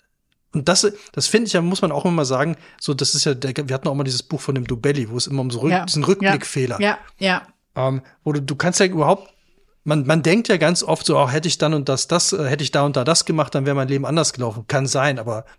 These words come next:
Speaker 2: Ja.
Speaker 1: sehr wahrscheinlich
Speaker 2: Ja.
Speaker 1: nicht. So, der hat halt einfach Glück gehabt.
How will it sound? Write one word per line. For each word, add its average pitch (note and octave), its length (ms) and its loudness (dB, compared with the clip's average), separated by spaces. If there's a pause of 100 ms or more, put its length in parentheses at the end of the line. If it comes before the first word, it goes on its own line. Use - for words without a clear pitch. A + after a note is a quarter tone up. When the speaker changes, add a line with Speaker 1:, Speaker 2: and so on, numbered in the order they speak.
(140)
Speaker 2:
Ja. G3+ 260 -2
Speaker 1:
sehr D#3+ 240 2
wahrscheinlich D3+ 540 0
Speaker 2:
Ja. D#3+ 120 4
Speaker 1:
nicht. - 240 -2 (680)
So, D3 320 0 (300)
der D#3+ 80 4
hat F3+ 80 4
halt F#3+ 100 2
einfach D#3 200 -4
Glück F#3 160 0
gehabt. A2 340 -6